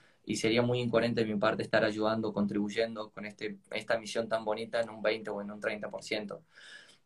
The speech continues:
Y, y este año recuerdo que cuando estaba escribiendo mis metas y mis objetivos, creo que tengo el cuaderno acá, lo voy a compartir.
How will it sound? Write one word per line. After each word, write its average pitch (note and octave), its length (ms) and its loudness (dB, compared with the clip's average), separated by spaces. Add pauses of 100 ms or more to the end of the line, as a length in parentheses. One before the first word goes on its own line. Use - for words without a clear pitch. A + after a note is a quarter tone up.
(120)
Y, A2+ 560 6
y A#2 120 6
este B2+ 220 8
año D3+ 480 10
recuerdo B2+ 480 6
que - 60 -6
cuando A2+ 180 4
estaba B2 240 8
escribiendo C3 380 2
mis A2+ 160 0
metas A#2+ 340 2
y G#2+ 60 2
mis G#2 180 0
objetivos, A#2+ 540 4 (640)
creo C#3 180 -4
que A#2+ 80 -4
tengo - 240 -8
el C3 80 -4
cuaderno - 340 -2
acá, - 240 -2 (220)
lo - 60 -2
voy - 260 4
a - 40 4
compartir. - 440 -4